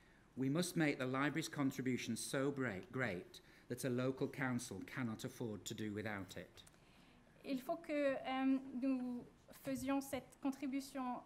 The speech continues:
Speaker 2: euh, apparaître si significante que un, une municipalité ne peut simplement pas se permettre de la couper.
Speaker 1: Some examples of positive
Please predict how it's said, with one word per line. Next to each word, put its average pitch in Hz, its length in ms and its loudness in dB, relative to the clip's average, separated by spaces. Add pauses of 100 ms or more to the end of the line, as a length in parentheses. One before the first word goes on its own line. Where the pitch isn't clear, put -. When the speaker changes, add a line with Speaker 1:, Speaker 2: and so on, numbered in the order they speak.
(120)
Speaker 2:
euh, 233 240 2
apparaître 247 400 0
si - 180 -4
significante 277 960 0 (380)
que 240 320 0 (160)
un, 226 580 2 (220)
une 254 140 12
municipalité 277 840 8
ne 277 140 6 (260)
peut 247 80 -2
simplement 262 500 2
pas 277 160 2
se 269 140 0
permettre 247 500 2
de 226 100 -2
la 214 120 -2
couper. - 340 -8 (3750)
Speaker 1:
Some 170 280 2
examples 131 840 2
of 104 200 -6
positive 123 640 -2